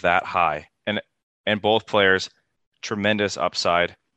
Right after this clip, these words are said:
I, I don't wanna say anything bad about the players whatsoever. But when you're taking them that high in the seventies, you're passing on young players who have already proven themselves in the league or have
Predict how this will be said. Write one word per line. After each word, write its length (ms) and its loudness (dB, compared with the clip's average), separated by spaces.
I, 220 -6
I 80 -4
don't 160 0
wanna 140 -2
say 180 -2
anything 300 -8
bad 240 2
about 180 0
the 60 -10
players 340 -6
whatsoever. 600 -6
But 120 6
when 120 6
you're 80 4
taking 380 2
them 140 4
that 200 4
high 240 4
in 160 -2
the 80 -2
seventies, 600 -2
you're 120 -6
passing 500 -2
on 460 0
young 440 -2
players 500 -2
who 100 -6
have 120 -4
already 300 2
proven 380 -6
themselves 500 -2
in 60 -4
the 100 -2
league 340 -4
or 200 0
have 140 2